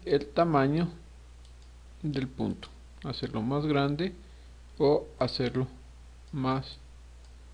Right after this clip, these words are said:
pequeño. Luego podremos ir revisando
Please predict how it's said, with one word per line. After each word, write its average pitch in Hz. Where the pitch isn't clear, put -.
pequeño. 117
Luego 160
podremos 131
ir 131
revisando 131